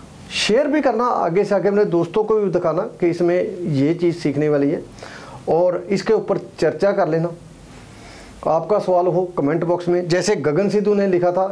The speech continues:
कि ये आप इस topic पर video दो, हमने दी। तो आपने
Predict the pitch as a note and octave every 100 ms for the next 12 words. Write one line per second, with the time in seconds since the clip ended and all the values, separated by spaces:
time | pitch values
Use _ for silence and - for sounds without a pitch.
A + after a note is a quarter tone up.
0 | E3 D#3+ D#3+ E3 E3 D#3+ D#3+ D#3 - E3+
1 | D3+ E3 D3+ D#3 D#3 E3+ D3+ D#3 D3 D3
2 | C3+ C#3+ - - - - - - - -
3 | - C4+ C4 - - F#3 B3 B3 A#3+ B3